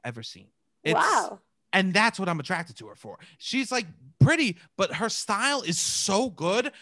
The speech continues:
Speaker 1: that I'm so attracted to her.
Speaker 2: Interesting.
Speaker 1: She, like, and she gets, like, sent all these, like, uh, like, I'm into sneakers, so she gets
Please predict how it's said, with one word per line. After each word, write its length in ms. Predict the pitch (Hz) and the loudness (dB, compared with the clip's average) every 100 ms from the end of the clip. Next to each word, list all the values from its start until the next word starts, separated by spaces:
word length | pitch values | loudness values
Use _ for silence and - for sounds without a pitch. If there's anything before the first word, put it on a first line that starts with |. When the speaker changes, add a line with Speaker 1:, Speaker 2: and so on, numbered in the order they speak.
| - 180 | -10 -6
Speaker 1:
that 160 | 170 160 | -4 0
I'm 160 | 175 | 0
so 260 | 170 - 139 | 0 -4 -4
attracted 400 | 131 113 - 101 | -4 -8 -8 -18
to 100 | 101 | -20
her. 60 | - _ _ _ _ | -20 _ _ _ _
Speaker 2:
Interesting. 840 | 277 339 415 - - 226 190 214 - _ | -8 -4 -6 -6 -8 -10 -10 -14 -16 _
Speaker 1:
She, 340 | - - 220 156 | -8 -4 -4 0
like, 240 | 196 165 - _ _ | -2 -2 -12 _ _
and 120 | 180 170 | -4 -2
she 100 | 185 | -2
gets, 220 | 202 - | -2 -2
like, 140 | 180 | -4
sent 220 | - 185 | -4 -6
all 180 | 170 175 | -4 -6
these, 180 | 170 147 | -4 -6
like, 220 | 143 131 135 | -6 -6 -2
uh, 280 | 139 135 120 | 0 0 -2
like, 360 | 131 127 - _ _ _ _ 175 | -4 -4 -10 _ _ _ _ -6
I'm 140 | 208 | -4
into 220 | 185 170 | -6 -10
sneakers, 340 | 131 156 160 - | -10 -8 -8 -10
so 80 | |
she 140 | 135 135 | -10 -8
gets 180 | 135 | -10